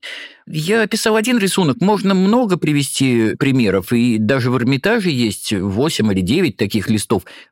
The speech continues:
помимо упомянутого мной. Глядя на эти рисунки, приходит в голову мысль, что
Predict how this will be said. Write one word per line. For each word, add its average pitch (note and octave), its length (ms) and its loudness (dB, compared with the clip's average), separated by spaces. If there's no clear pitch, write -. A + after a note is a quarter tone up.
помимо G2+ 680 2
упомянутого G#2+ 720 0
мной. G#2 360 0
Глядя F#3+ 400 0
на G#3+ 160 2
эти G#3 360 0
рисунки, A3+ 720 0
приходит F#3 460 0
в D#3+ 100 -2
голову G3+ 500 2
мысль, G3+ 640 0
что F#3 340 0